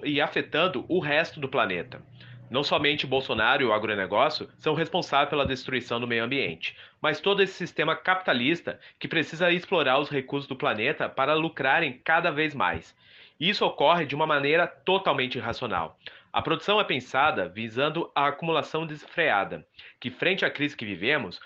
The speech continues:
o capitalismo, para se manter, vai procurar mais jeitos para explorar o meio ambiente e também a própria classe trabalhadora, que sofre com o aumento da escassez e da precarização de suas condições de trabalho.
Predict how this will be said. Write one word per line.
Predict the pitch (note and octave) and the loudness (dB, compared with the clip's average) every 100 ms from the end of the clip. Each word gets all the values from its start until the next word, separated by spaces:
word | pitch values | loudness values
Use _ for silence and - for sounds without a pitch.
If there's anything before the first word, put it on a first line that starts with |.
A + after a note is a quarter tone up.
| - - | -14 -8
o | |
capitalismo, | C3+ D#3+ - D3 C3 D#3+ - | -2 -2 0 0 0 -2 -2
para | C#3 C3 | 0 0
se | B2+ | -4
manter, | G#2 - D3+ D#3+ - _ | -8 0 0 0 -6 _
vai | D3+ E3+ | -2 0
procurar | F#3 F3 E3+ D#3+ | 0 2 2 2
mais | C#3+ E3+ G3+ | 2 4 4
jeitos | D3 D3+ - | 2 -2 -2
para | - B2 B2 | 0 2 2
explorar | B2+ F3+ C#3 B2+ E3 D3 | 0 0 2 4 2 0
o | C3 | -2
meio | B2 | -2
ambiente | A2 A2 A2+ D3 F#3+ F#3 - - | -2 -2 -2 -2 -4 -6 -12 -10
e | G3+ | -4
também | - F3+ | 0 2
a | G3 | 2
própria | F3 E3 F#3+ | 2 2 2
classe | F3+ E3 | 2 0
trabalhadora, | - D#3+ F3 F3+ C#3 B2 F2 - _ - | 0 2 2 4 2 2 -2 -8 _ -8
que | C#3 | -6
sofre | - F#3 G#3 | 4 4 4
com | - F#3+ | 0 2
o | |
aumento | E3+ C3+ C3 B2+ | 2 2 -2 0
da | A#2+ | 0
escassez | B2 C3 - C3+ D#3 F3 - | 2 -2 0 0 0 -2 -4
e | |
da | C3+ C3 | -2 0
precarização | - G3 F#3+ D#3+ C#3+ - C3+ D#3+ - - - | 0 0 2 0 -2 -2 0 -2 -6 -18 -8
de | E3+ | -4
suas | F3+ E3+ | 0 0
condições | E3+ E3+ - C3+ C3+ | 0 -2 0 0 0
de | - | 0
trabalho. | D3+ B2 F2 E2 | 0 2 0 -2